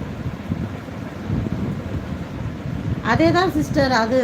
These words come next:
வந்து அவங்களுக்கு வேற வேலை இல்ல சிஸ்டர். நம்ம என்ன ப-, நீங்க யோசிச்சு பாருங்க, அறுபது வயசு பாட்டிக்கு என்ன இருக்கு, ட்ரெஸ் மாடலா போட்டாங்களா? எங்க காட்டிட்டாங்க அறுபது வயசு பாட்டி? அவங்க மேல அவங்களுக்கு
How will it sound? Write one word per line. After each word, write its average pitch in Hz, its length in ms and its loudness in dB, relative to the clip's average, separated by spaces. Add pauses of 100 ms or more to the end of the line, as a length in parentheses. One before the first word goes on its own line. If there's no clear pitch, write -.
வந்து 254 200 4 (680)
அவங்களுக்கு 247 380 4
வேற 233 200 2
வேலை 302 240 6
இல்ல 269 100 4 (120)
சிஸ்டர். 233 340 2
நம்ம 226 180 2 (100)
என்ன 254 200 2
ப-, 226 100 -2 (380)
நீங்க 277 200 8
யோசிச்சு 285 260 4
பாருங்க, 269 260 4
அறுபது 277 280 6
வயசு 262 200 2 (140)
பாட்டிக்கு 277 420 4
என்ன 302 180 8 (100)
இருக்கு, 302 300 4
ட்ரெஸ் 247 320 2
மாடலா 262 400 6
போட்டாங்களா? 196 560 2 (720)
எங்க 320 160 8 (120)
காட்டிட்டாங்க 262 520 2
அறுபது 233 220 4
வயசு 220 240 0
பாட்டி? 240 180 2 (100)
அவங்க 226 220 4
மேல 226 180 4
அவங்களுக்கு 208 280 0